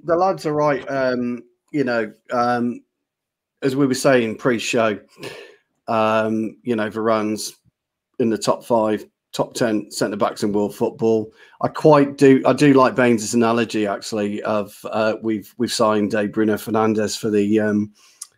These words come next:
uh, for the centre half position. That's, that's, that's quite apt really, because he does have that ball playing style about him. He is a bit suspect in the air, Bainesy, um,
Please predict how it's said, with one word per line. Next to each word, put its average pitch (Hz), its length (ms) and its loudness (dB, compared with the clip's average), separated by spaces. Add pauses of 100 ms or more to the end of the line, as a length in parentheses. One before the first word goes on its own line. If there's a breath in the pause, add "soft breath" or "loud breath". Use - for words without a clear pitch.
(200 loud breath)
uh, 107 200 4
for 113 100 -4
the 107 60 0
centre 107 300 2
half 107 220 4
position. 104 400 -2
That's, - 280 -2
that's, - 280 0
that's 120 220 -4
quite 113 300 4
apt 110 300 0
really, 107 240 2
because 101 320 -2
he 110 100 2
does 110 420 0 (540 soft breath)
have 117 180 2
that 104 220 2
ball 110 240 6
playing 104 340 2
style 110 480 4
about 101 420 0
him. 104 240 -2 (340 soft breath)
He 135 120 6
is 135 140 6
a 123 40 -4
bit 127 220 2
suspect 117 500 0
in 110 80 2
the 110 120 4
air, 107 260 2 (120)
Bainesy, 101 500 0 (100)
um, 104 420 2